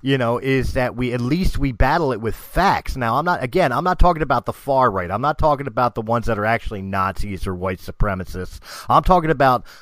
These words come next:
most normal conservatives who simply are just tired of your bullshit. We want less government. We want our taxes lowered. We want to be left the fuck alone.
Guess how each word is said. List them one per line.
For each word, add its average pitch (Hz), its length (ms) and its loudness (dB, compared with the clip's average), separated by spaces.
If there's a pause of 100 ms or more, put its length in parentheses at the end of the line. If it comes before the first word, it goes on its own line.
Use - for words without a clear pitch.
most 120 400 4
normal 139 480 0
conservatives 135 640 0 (260)
who 135 420 2
simply 156 520 2
are 123 140 0
just - 240 -2
tired 143 460 8
of 107 160 -2
your 104 100 0
bullshit. 107 880 2 (340)
We 120 140 2
want 107 320 0
less 95 320 6
government. 170 640 4 (200)
We 120 120 -2
want 101 300 -4
our 95 180 -4
taxes 143 640 2
lowered. 127 380 2 (180)
We 127 100 0
want 127 200 0
to 170 40 0
be 160 120 -2
left 131 340 0
the 120 100 -4
fuck - 460 0
alone. 123 520 2